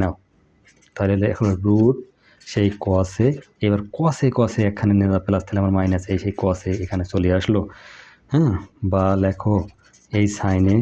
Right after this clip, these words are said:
সমান, ঠিক আছে? এবার আসতেছে যেটা আমরা কাজ করব,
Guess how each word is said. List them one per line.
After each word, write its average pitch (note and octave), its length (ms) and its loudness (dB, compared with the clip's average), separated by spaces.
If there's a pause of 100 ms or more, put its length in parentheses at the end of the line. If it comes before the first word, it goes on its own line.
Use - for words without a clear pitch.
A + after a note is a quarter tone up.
(120)
সমান, F#2 320 0 (920)
ঠিক A#2 220 2
আছে? E3 160 2 (580)
এবার G#2+ 340 2
আসতেছে B2 360 -2 (720)
যেটা A2+ 260 0
আমরা A2 140 2 (160)
কাজ G2 140 -2 (100)
করব, G#2 220 0